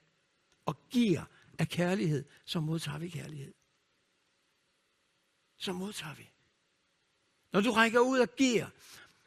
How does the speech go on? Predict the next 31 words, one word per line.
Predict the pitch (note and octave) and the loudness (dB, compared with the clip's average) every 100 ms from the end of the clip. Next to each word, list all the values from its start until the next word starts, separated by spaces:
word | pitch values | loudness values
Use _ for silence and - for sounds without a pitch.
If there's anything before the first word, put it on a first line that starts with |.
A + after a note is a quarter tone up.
| _ - | _ 4
det | A#3+ G#3+ | 4 6
kan | |
godt | A#3+ | 6
være, | B3+ B3+ | 8 8
at | A#3+ | 8
dine | A#3 G#3+ | 4 4
ressourcer | - B3+ C4+ A#3 | 2 2 2 6
ikke | A#3 A3+ | 6 8
er, | A3 | 4
er, | A#3 G#3+ G#3 - | 4 2 2 2
er | F#3+ | 0
særlig | - G#3+ A#3+ A3 - - | 4 4 6 2 -2 -4
mange, | F#3+ G3 G#3 A#3+ A#3+ - - - | 6 8 8 6 2 0 -2 6
men | A3+ | 8
når | B3+ | 8
du | B3+ G3 | 6 8
gør | B3+ B3+ | 8 8
det, | B3 | 6
så | A#3+ | 4
vil | A#3 A3 | 2 2
du | |
bare | G#3 A3+ A3+ | 6 8 8
opleve | A#3 A#3 | 8 6
at | A3 | 6
få | - | 4
noget | A3 A3 A3 | 2 2 0
tilbage. | G3+ G#3 A3+ A3 _ _ _ _ _ _ _ _ _ _ _ | 2 4 4 0 _ _ _ _ _ _ _ _ _ _ _
Sådan | - B3 B3 B3 | 0 4 4 6
er | A#3+ | 4
det | C#4 | 4
bare. | A#3 | 0